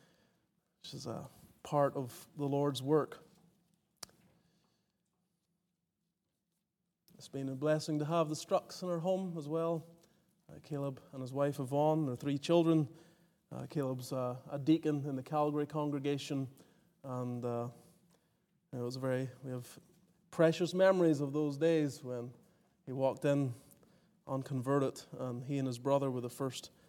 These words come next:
uh, saved during the time that I was there.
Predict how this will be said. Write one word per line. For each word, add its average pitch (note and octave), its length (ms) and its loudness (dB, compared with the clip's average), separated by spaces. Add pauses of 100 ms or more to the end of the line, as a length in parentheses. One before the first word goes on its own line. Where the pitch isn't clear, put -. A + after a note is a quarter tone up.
(340)
uh, - 100 -10
saved D#3 580 6 (200)
during C3+ 400 0 (460)
the - 80 -12
time C#3 380 2
that B2 160 0
I B2+ 260 0 (160)
was B2+ 220 -8
there. C#3+ 340 2